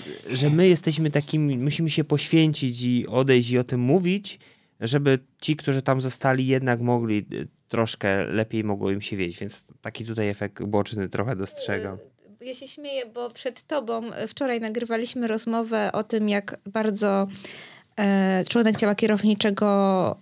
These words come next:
Speaker 2: mówi świadkom, żeby w żadnym, w żadnym pozorom nie słuchać odstępców. I ja tam powiedziałam, że w sumie ja nie chcę odciągać świadków od, y, mm, od organizacji, tylko chciałabym ją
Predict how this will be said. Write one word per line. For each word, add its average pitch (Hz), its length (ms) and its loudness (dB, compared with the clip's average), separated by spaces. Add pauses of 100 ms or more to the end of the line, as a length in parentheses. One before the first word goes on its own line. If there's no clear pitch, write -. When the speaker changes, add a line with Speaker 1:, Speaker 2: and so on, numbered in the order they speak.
Speaker 2:
mówi 202 460 4
świadkom, 208 360 2
żeby 208 180 4
w 196 40 2
żadnym, 233 500 4
w 208 80 0
żadnym 220 280 4
pozorom 214 320 4
nie 208 100 6
słuchać 208 460 2
odstępców. 202 720 0 (760)
I 208 80 2
ja 214 100 2
tam 220 160 4
powiedziałam, 226 380 4
że 226 100 4
w 220 60 0
sumie 226 280 4
ja 226 280 4
nie 403 80 4
chcę - 120 2
odciągać 233 400 4
świadków 220 420 0
od, 208 220 0
y, 185 40 -4 (400)
mm, 202 320 4
od 202 180 0
organizacji, 208 600 4
tylko - 240 -2
chciałabym 277 420 2
ją 320 200 4